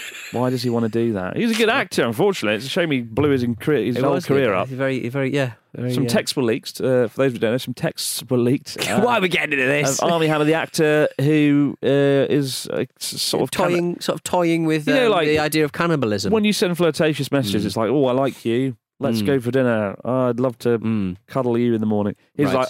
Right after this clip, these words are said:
Speaker 1: like, he literally wrote something like, "I would like to eat your brain."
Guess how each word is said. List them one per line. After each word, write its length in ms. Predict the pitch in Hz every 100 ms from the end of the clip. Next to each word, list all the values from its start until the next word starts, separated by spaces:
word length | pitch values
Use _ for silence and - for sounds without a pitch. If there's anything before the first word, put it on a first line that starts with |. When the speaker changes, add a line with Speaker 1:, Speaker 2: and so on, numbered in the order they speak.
| -
Speaker 1:
like, 100 | - -
he 140 | 147
literally 400 | 151 156 - 143
wrote 200 | 127 123
something 200 | - 120
like, 160 | 113 110
"I 80 | 117
would 160 | 113
like 240 | 113 113 104
to 100 | -
eat 120 | 117 82
your 160 | 107
brain." 460 | 95 113 107 92